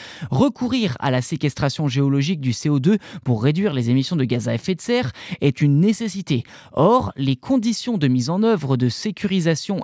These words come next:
et de suivi des stockages massifs posent des questions scientifiques,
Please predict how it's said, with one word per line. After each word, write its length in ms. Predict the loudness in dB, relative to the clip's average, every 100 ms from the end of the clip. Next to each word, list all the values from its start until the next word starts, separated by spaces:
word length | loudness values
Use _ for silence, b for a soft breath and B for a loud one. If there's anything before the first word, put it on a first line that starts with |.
| -2
et 120 | 0
de 120 | 0
suivi 400 | -2 -2 -2 2
des 100 | 2
stockages 480 | 0 -2 -2 0 2
massifs 440 | 2 2 -2 -4 -4 B B 2
posent 260 | 2 4
des 100 | 0
questions 380 | 2 -2 -2 -6
scientifiques, 640 | -4 -4 -2 0 -2 0